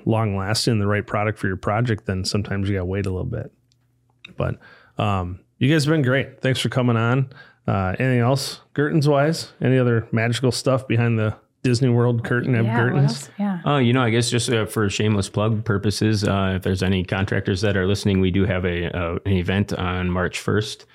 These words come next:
Speaker 3: uh, down at Mystic Lake where we kinda put on our own little Gertens trade show.
Speaker 2: Trade show,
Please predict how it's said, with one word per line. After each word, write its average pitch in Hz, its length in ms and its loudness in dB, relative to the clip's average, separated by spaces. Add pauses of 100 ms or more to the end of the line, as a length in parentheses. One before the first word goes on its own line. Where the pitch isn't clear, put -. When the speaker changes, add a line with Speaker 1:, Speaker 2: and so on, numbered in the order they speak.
(200)
Speaker 3:
uh, 90 220 0
down 92 240 0
at 85 100 -2
Mystic 95 400 0
Lake 98 280 0
where 87 160 0
we 90 100 2
kinda 90 240 -2
put 92 160 0
on 92 160 0
our 90 180 0
own 90 120 2
little 90 300 0
Gertens 92 440 -2
trade 98 480 0 (180)
show. - 220 -2
Speaker 2:
Trade 104 180 0
show, 202 220 -2